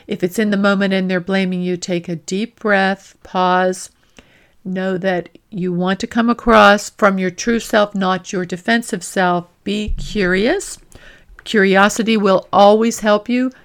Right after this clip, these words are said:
Just be curious. "Help me understand. You think that I did this, or you said that I did this. Is that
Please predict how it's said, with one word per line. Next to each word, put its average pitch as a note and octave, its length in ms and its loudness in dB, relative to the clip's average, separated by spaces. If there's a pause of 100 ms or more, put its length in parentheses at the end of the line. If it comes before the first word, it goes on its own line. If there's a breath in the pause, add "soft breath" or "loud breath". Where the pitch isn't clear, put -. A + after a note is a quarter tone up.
(120 soft breath)
Just F#3+ 320 -4
be A#3+ 140 -2
curious. F3+ 480 -2 (460 loud breath)
"Help B3+ 340 0
me B3+ 180 0
understand. G3 1000 -4 (440 loud breath)
You B3 240 2
think A3 480 -4
that G3+ 260 0
I F#3+ 240 2
did F3+ 360 -4
this, - 420 -6
or F#3 120 -6
you G3+ 280 -4
said G3+ 400 0
that F#3+ 240 -2
I F3+ 160 0
did F3+ 320 -2
this. - 460 -6 (1000 loud breath)
Is G3 240 -4
that C4 380 2